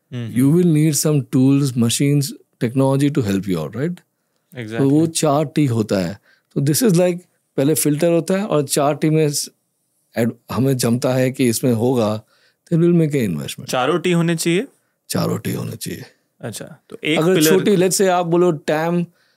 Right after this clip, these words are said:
Speaker 2: अगर मार्केट साइज ही पचास करोड़ है, तो मैं उसमें कैसे इन्वेस्ट करूँ? क्योंकि मुझे तो इन्वेस्टमेंट करने के बाद, ग्रो करने के बाद आगे बेचना है।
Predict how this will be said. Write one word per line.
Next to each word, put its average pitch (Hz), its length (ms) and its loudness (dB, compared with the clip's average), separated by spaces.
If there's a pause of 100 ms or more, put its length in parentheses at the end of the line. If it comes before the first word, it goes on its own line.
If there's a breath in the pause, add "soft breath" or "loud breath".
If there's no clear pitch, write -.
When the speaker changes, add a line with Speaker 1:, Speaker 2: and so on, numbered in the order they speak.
(160)
Speaker 2:
अगर 151 160 0
मार्केट 147 420 2
साइज 160 320 2
ही 165 60 2
पचास 151 400 0
करोड़ 135 260 0
है, 101 380 -4 (960)
तो 190 60 0
मैं 185 140 4
उसमें 190 220 0
कैसे 185 300 0
इन्वेस्ट 143 280 2
करूँ? 110 180 2
क्योंकि 127 200 0
मुझे 135 320 2
तो 180 120 0
इन्वेस्टमेंट 160 680 2 (500 soft breath)
करने 160 300 2
के 170 140 0
बाद, 151 380 0
ग्रो 135 320 2
करने 156 300 2
के 160 120 0
बाद 165 200 2
आगे 156 260 0
बेचना 147 480 2
है। 90 260 -4